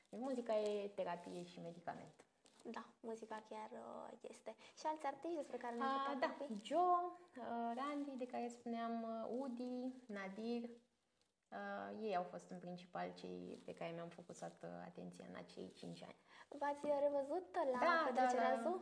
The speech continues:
Speaker 1: la Zoo cu o parte din ei. A fost
Speaker 2: Da, cei
Speaker 1: foarte,
Speaker 2: care au fost,
Speaker 1: foarte
Speaker 2: uh,
Speaker 1: frumoasă revedere.
Speaker 2: Da, chiar a fost, uh, minunată și
Speaker 1: Mhm.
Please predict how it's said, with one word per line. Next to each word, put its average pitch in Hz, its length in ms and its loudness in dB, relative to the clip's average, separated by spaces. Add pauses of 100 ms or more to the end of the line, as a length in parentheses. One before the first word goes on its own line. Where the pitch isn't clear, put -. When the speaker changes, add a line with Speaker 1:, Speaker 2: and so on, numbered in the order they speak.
Speaker 1:
la 220 180 6
Zoo 220 160 -2
cu 214 140 -2
o 190 60 2
parte 190 340 0 (100)
din 175 100 -6 (140)
ei. 254 80 -4 (100)
A 202 40 -6
fost - 140 -2
Speaker 2:
Da, - 20 4
cei 233 80 2
Speaker 1:
foarte, 180 300 -4
Speaker 2:
care 175 100 -2
au 180 200 -2
fost, 240 180 -4 (220)
Speaker 1:
foarte 220 280 2
Speaker 2:
uh, 233 60 -8
Speaker 1:
frumoasă 175 340 -8
revedere. 165 420 -8 (220)
Speaker 2:
Da, - 180 -6
chiar 233 120 -10
a 226 160 -10
fost, 226 280 -12
uh, 226 220 -4 (280)
minunată 226 480 -2
și 226 260 -4
Speaker 1:
Mhm. 233 240 -2